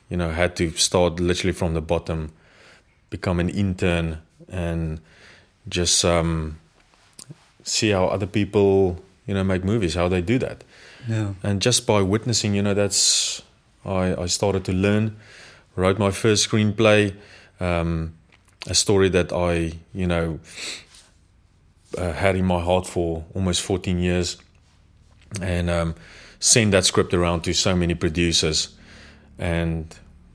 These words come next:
Speaker 1: nothing happened. And then I, one day I was like, "Well, it's such an important story for me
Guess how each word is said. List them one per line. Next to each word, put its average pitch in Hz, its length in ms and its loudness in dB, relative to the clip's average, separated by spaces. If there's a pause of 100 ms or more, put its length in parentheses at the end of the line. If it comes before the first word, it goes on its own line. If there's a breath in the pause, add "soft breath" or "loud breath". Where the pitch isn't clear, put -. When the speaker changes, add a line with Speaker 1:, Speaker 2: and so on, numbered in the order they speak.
(140)
Speaker 1:
nothing 92 380 0
happened. 80 420 -4 (560 soft breath)
And 101 180 -2
then 131 160 2
I, 113 360 0 (120)
one 113 240 -2
day 113 60 2
I 98 80 4
was 98 180 0
like, 95 300 -2 (140)
"Well, 110 420 -2 (420)
it's - 200 0
such 143 200 4
an 139 80 2
important 113 380 0
story 104 320 2
for 92 160 -4
me 107 420 0